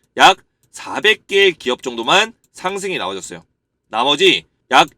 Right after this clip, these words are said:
이천 개 정도의 기업이 전부 다 하락이 나왔다는 거예요. 그러면 대부분의 기업들이, 대부분의 종목들이 주가가 빠진 건데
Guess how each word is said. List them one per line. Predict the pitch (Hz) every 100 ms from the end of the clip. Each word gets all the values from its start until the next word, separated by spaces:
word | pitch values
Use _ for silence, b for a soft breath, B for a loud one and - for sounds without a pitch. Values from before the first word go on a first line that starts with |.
| _
이천 | 147 160 - 226 220 208
개 | 202
정도의 | 190 175 180 160
기업이 | - 120 120 175 208 - _ _
전부 | - 131 180 196
다 | 190 185
하락이 | 208 226 202
나왔다는 | 95 107 101
거예요. | 87 - -
그러면 | 170 214 160
대부분의 | 110 151 220 233 233 226
기업들이, | 190 202 - 117 85 _ _ _ _
대부분의 | 123 160 214 226 220
종목들이 | 160 139 - 160 202 220 _ _ -
주가가 | 135 185 175
빠진 | - 214 226
건데 | 180 139 175 101